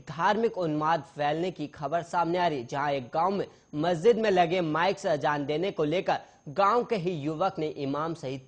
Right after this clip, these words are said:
तीन लोगों को पीटा है। और वहीं सूचना पर पहुंचे पुलिस बल ने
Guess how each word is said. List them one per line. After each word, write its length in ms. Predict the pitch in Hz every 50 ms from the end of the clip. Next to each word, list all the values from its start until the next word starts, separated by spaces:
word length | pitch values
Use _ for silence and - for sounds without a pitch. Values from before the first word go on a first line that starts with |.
| _ -
तीन 280 | 190 208 220 214 185
लोगों 300 | 147 139 135 135 165 175
को 140 | 170 - 143
पीटा 320 | 139 - - 175 165 170 185
है। 140 | 175 156 - - _ _ _
और 80 | 147 131
वहीं 220 | 151 165 175 165
सूचना 420 | - - 180 170 147 - 185 196
पर 180 | 190 - 196 170
पहुंचे 340 | 135 165 175 175 - 185 180
पुलिस 300 | 139 - 175 175 165 135
बल 180 | 147 180 185
ने 140 | 196 185 165